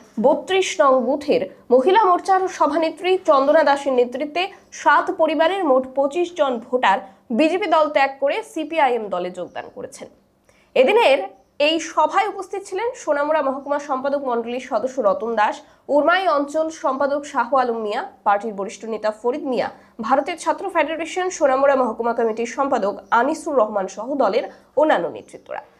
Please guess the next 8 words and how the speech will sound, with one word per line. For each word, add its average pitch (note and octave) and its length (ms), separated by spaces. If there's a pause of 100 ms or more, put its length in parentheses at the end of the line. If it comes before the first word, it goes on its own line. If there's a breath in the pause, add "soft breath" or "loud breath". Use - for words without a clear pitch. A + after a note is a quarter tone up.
(300 soft breath)
মহিলা G4+ 300
মোর্চার A4 300
সভানেত্রী F#4 640
হয়েও D4+ 420
দলের C4+ 340 (140)
চুনোপুটি F4+ 600
নেতাদের D4 560 (180)
কাছে C#4+ 440